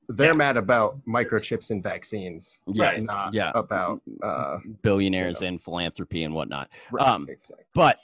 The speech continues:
Speaker 3: I'm gonna shoehorn in another
Speaker 1: Yes,
Speaker 3: quote.
Speaker 1: please.
Speaker 3: <laughs> Because on page sixty, uh, he references, uh, Wendy Brown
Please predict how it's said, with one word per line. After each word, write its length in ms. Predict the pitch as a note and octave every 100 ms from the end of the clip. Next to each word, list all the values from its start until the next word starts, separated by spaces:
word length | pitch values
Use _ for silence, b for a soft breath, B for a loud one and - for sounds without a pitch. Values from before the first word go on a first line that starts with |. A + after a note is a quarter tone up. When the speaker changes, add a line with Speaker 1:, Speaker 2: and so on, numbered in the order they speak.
| -
Speaker 3:
I'm 140 | B2 C3
gonna 160 | B2+
shoehorn 800 | - C#3+ C3 C3 - - B2 A#2
in 240 | A2+ G#2 G#2
another 380 | G#2 G2+ G2+ G2
Speaker 1:
Yes, 220 | A#2 -
Speaker 3:
quote. 100 | -
Speaker 1:
please. 260 | A2+ F2 -
Speaker 3:
<laughs> 420 | - - - -
Because 640 | C#3 A#2+ - D#3 C3+ A#2 -
on 260 | B2 A#2+
page 240 | A2+ D3 B2+
sixty, 680 | - E3 D3+ - C3 A#2 G#2 b b
uh, 220 | B2 A#2+
he 340 | G2+ A#2 C3 A#2+
references, 800 | B2 B2+ - B2 - A#2+ A2+ A2+
uh, 420 | A2+ G#2+ G#2 G2+
Wendy 400 | A2+ B2 B2 A#2+
Brown 560 | A2 A2 A2 F#2+ F2+